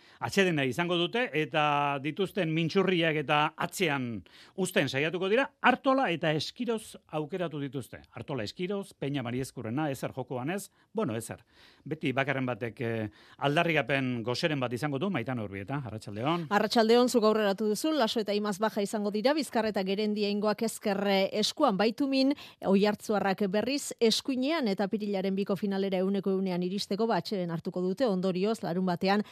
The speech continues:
Speaker 2: Artola eta Eskiroz arituko dira Peñaren eta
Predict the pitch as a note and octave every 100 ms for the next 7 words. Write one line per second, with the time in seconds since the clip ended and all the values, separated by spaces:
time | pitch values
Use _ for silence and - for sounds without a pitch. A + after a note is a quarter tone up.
0 | - - F#3 - A#3 B3 G#3+ G3+ B3 G#3
1 | - - F#3+ E3+ F3+ F#3 F#3+ F#3 F#3 G3+
2 | G3 F#3 F3 F#3 F3+ E3 F#3